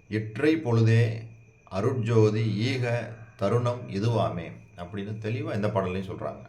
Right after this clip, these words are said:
சரி, அப்ப அடுத்த ரெண்டு வரிகள்ல, "குணம் குறி முதலிய குறித்திடாது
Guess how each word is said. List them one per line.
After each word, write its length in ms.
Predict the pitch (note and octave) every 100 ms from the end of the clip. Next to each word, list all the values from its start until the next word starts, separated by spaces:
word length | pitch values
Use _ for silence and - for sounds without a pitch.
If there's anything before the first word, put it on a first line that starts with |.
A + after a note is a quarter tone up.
| -
சரி, 340 | - E2 D2 - _ _ _ _ _ _ -
அப்ப 260 | F2 F2+
அடுத்த 320 | F2 G#2+ A2+ G2
ரெண்டு 260 | G2+ F2
வரிகள்ல, 380 | E2+ E2+ E2 D2+ E2+ F#2+ - _ _ _ - F2+
"குணம் 500 | A2 A#2 D3 D3+ -
குறி 420 | A2 A2+ - -
முதலிய 680 | G#2+ G#2 G#2+ G2 E2 E2 G2 - - - _ _ _ -
குறித்திடாது 920 | A2+ A2+ A2+ A2 F#2+ F2 E2+ F2 E2